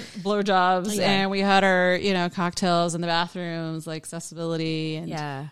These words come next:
Speaker 1: had a good time. And the music was, like, very reminiscent of, like, nineties gay music. And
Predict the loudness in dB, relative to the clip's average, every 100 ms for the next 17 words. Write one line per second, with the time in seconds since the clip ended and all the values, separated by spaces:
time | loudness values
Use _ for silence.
0 | -4 0 2 2 4 4 4 2 0 -2
1 | -4 -4 -4 -6 -6 -6 -4 -4 -6 -6
2 | -4 -2 -2 -4 -4 -8 -8 -6 -6 -6
3 | -4 -2 -2 -4 -8 -14 -20 -20 -12 -4
4 | -2 0 -2 -2 -4 -4 -6 -8 -8 -8